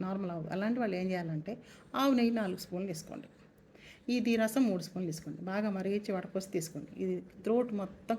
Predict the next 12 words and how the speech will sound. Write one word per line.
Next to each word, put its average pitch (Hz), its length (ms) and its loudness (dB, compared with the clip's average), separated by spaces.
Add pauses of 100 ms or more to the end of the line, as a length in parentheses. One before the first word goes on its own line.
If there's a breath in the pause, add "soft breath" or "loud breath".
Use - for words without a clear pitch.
(120)
క్లియర్గా 247 380 6
ఉండి 180 200 0
వాయిస్ 185 400 -2
చక్కగా - 440 2
వస్తుంది, - 420 -4 (1800 loud breath)
చక్కటి - 280 -4
వాయిస్ 180 340 -6
వస్తుంది. 165 440 -6 (600 loud breath)
ఇలానే 226 420 4
దీంతోపాటు 220 400 4
బోదకాలు 208 560 4
ఉన్న, 165 260 -2